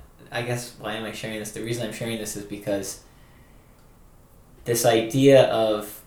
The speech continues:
being able to not try to control everything, but instead be in the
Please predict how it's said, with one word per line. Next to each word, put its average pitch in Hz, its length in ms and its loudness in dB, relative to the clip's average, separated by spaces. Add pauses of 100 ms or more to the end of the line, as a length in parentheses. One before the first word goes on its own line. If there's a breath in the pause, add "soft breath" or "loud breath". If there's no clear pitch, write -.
(140)
being 113 360 -2
able 110 440 -2
to 104 140 -10
not 104 460 -6 (760)
try 113 200 2
to 107 140 2
control 110 600 -4
everything, 123 760 -4
but 107 160 -2
instead 107 580 -4
be 107 160 -6
in 104 100 -6
the 101 120 -10